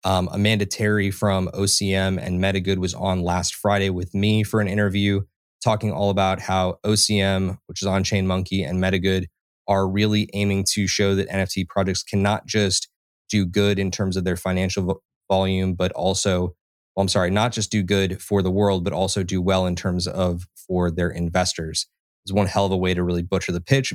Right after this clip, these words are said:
but it's a great episode nonetheless. So look, that's gonna wrap up this week's Aftershock for you folks at home.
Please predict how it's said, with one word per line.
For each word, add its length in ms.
but 200
it's 180
a 120
great 480
episode 520
nonetheless. 680
So 220
look, 280
that's 200
gonna 140
wrap 260
up 140
this 160
week's 260
Aftershock 560
for 180
you 100
folks 260
at 80
home. 400